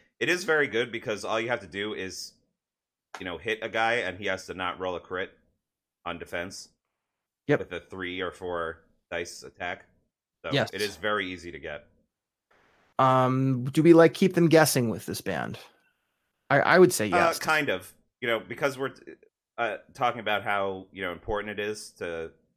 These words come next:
Speaker 1: be positioned correctly, you don't wanna be, like, boxed in with an objective. But the, the,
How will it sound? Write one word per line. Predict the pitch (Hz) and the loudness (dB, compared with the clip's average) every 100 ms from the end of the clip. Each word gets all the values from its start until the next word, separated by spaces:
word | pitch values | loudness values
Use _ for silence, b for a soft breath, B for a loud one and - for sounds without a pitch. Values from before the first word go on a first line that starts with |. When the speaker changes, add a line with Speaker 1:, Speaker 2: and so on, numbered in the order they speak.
| _ _ | _ _
Speaker 1:
be | 90 | -18
positioned | 87 87 92 92 101 107 110 _ | -16 -12 -10 -10 -10 -14 -18 _
correctly, | 110 104 104 110 113 _ _ _ _ _ _ _ - | -6 -6 -6 -8 -10 _ _ _ _ _ _ _ -6
you | |
don't | 110 104 | -4 -2
wanna | 104 98 | -2 -4
be, | 98 | -4
like, | 95 87 - | -4 -6 -4
boxed | 95 92 - - | -2 -2 -4 -6
in | 92 95 | -6 -6
with | 95 82 - _ _ - | -10 -10 -14 _ _ -14
an | |
objective. | 80 78 92 - 101 - _ _ _ _ | -12 -8 -8 -8 -12 -16 _ _ _ _
But | 98 104 | -6 -4
the, | 104 - | -6 -6
the, | 90 95 | -8 -8